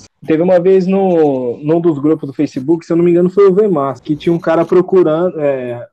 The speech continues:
falando que não tinha uma peça pra G S mil e duzentos dele, e aí foram perguntar qual que era a peça.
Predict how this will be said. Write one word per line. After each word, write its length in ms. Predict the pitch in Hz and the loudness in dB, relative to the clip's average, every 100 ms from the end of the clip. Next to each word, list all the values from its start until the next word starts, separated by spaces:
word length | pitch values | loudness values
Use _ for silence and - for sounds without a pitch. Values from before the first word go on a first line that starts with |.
| - | -8
falando 340 | 135 131 165 | -6 -4 -6
que 80 | 151 | -8
não 120 | 151 | -10
tinha 180 | 143 147 | -10 -6
uma 80 | 139 | -4
peça 260 | 143 139 _ | -2 -4 _
pra 480 | 139 131 123 117 107 - _ _ _ | -2 0 0 -4 -6 -12 _ _ _
G 180 | 127 135 | -4 -2
S 260 | 139 135 127 | 0 -2 -4
mil 140 | 127 | -4
e 40 | 131 | -4
duzentos 400 | 127 143 135 160 | -4 -4 -4 -4
dele, 380 | 151 175 220 226 _ - | 0 2 0 -4 _ -4
e 120 | 151 | 0
aí 160 | 160 180 | 2 2
foram 200 | 196 202 | 2 2
perguntar 440 | 208 226 226 202 | 2 0 0 -4
qual 180 | 190 202 | 0 -2
que 100 | 196 | -2
era 100 | 226 | -6
a 40 | 254 | -4
peça. 440 | 165 143 120 _ | -2 -2 -2 _